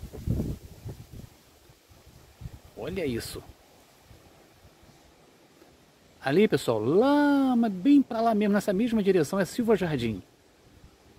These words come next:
Silva Jardim. Pra quem não conhece, pesquisa no mapa aí. Silva Jardim, bem pra lá, bem pra lá. A Grisa, a Grisa vem antes.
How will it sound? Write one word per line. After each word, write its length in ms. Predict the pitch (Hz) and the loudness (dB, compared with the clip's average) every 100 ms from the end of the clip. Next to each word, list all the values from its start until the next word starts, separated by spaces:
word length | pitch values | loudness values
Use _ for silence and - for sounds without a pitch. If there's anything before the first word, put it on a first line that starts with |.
| - | -14
Silva 320 | - 156 135 | -4 -2 -2
Jardim. 680 | 123 101 113 180 185 170 156 - - - - - - - - - - - - - - - - - - - - - - - - - - - - - - | -4 -6 -2 0 0 -2 -4 -8 -20 -20 -20 -20 -20 -20 -20 -20 -20 -20 -20 -20 -20 -20 -20 -20 -20 -20 -20 -20 -20 -20 -20 -20 -20 -12 -8 -6 -6
Pra 140 | 123 | -6
quem 160 | 120 131 | -4 -2
não 100 | 127 | -2
conhece, 380 | 127 123 156 - | -2 -4 -4 -6
pesquisa 380 | 143 - 147 151 | -8 -6 -2 0
no 100 | 127 | 2
mapa 300 | 123 117 110 | 0 0 -6
aí. 120 | - - - - - - - - - - - - | -10 -20 -20 -20 -20 -20 -20 -20 -20 -20 -20 -20
Silva 1080 | - - - - - - - - 202 190 156 | -18 -18 -16 -14 -14 -16 -16 -12 -6 -4 -4
Jardim, 320 | 147 127 110 | -4 -6 -8
bem 260 | - 233 226 | -4 -2 -2
pra 200 | - 196 | -4 -8
lá, 180 | - - | -8 -10
bem 120 | - | -6
pra 140 | - 175 | -6 -8
lá. 140 | 147 | -10
A 80 | 127 | -8
Grisa, 680 | 123 127 196 214 139 127 120 - - _ _ - - | -2 2 2 2 0 -2 -4 -6 -20 _ _ -20 -10
a 60 | 113 | -4
Grisa 240 | 135 131 | -2 0
vem 180 | 120 120 | 0 2
antes. 560 | 151 185 - 151 - | 2 2 -2 -8 -12